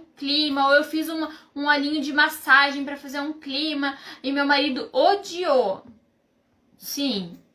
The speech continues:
porque homem normalmente não gosta desses cheiros muito femininos, desses cheiros muito florais. Então, as duas partes precisam tá de acordo, porque senão, né, não, não funciona pra nenhum dos lados. Então, quando você for usar esse óleo essencial pra libido,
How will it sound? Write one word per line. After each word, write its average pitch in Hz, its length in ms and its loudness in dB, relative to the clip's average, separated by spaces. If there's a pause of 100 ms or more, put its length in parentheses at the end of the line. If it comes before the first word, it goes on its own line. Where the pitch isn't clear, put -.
porque 196 340 -12
homem 196 360 -6
normalmente 214 640 -6
não 233 180 -8
gosta 277 420 4
desses 320 320 -8
cheiros 320 380 -6
muito 311 280 -8
femininos, 339 760 -6
desses 202 260 -8
cheiros 226 300 -10
muito 226 240 -12
florais. 269 800 4 (260)
Então, 220 120 -10 (180)
as 208 220 -6
duas 285 520 2
partes 240 420 0
precisam 277 560 -10
tá 247 520 0 (280)
de 214 120 0
acordo, 294 480 2
porque - 140 -20
senão, 233 500 -6 (280)
né, 269 300 -4 (140)
não, 214 200 -8
não 226 220 -6
funciona 254 520 -6
pra 285 160 0
nenhum 277 280 -6
dos 370 180 -6
lados. 202 340 4 (260)
Então, 220 160 -16
quando 226 140 -6
você 277 120 -8
for 294 160 -4
usar 269 260 2
esse 247 140 -10
óleo 220 120 -8
essencial 220 360 -10
pra 208 140 -14
libido, 214 480 -10